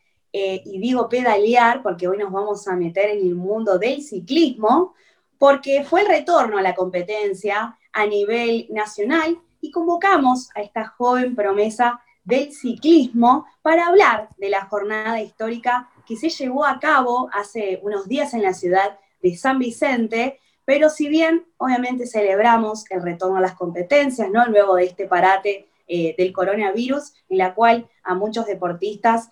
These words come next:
eh, también los tuvo en vilo, eh, varios meses sin poder entrenar, obviamente que celebramos esto, pero como desde acá, desde Espacio famut, fomentamos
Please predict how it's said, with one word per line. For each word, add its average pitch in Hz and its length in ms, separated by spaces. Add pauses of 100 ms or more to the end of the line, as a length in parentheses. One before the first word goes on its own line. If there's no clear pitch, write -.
(140)
eh, 165 140
también 240 360
los 220 160
tuvo 214 200
en 190 140
vilo, 196 420 (120)
eh, 165 140
varios 180 360
meses 233 300
sin 202 140
poder 196 220
entrenar, 277 500 (280)
obviamente 269 500
que 254 140
celebramos 240 540
esto, 320 360 (140)
pero 311 280
como 294 240
desde 269 220
acá, 269 540
desde 196 180
Espacio 247 400
famut, 233 420
fomentamos 226 760